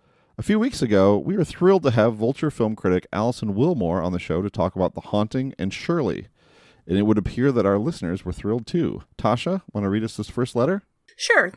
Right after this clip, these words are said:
Speaker 2: This one's from Christopher. He writes, First of all, while of course we missed Genevieve and Tasha,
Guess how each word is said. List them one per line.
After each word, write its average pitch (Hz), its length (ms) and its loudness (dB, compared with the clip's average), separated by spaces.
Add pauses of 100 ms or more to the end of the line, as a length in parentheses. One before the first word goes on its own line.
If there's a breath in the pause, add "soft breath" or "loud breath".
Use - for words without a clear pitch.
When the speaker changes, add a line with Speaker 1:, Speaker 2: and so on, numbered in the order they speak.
(140)
Speaker 2:
This - 140 -6
one's 285 160 0
from 254 100 0
Christopher. - 480 -4 (380)
He 277 100 2
writes, 202 400 0 (260)
First - 340 4
of 175 60 -2
all, 160 240 0
while 160 160 4
of 185 80 -4
course 247 260 2
we 180 120 -2
missed 185 380 -2
Genevieve 202 320 0
and 175 120 -6
Tasha, 190 360 -2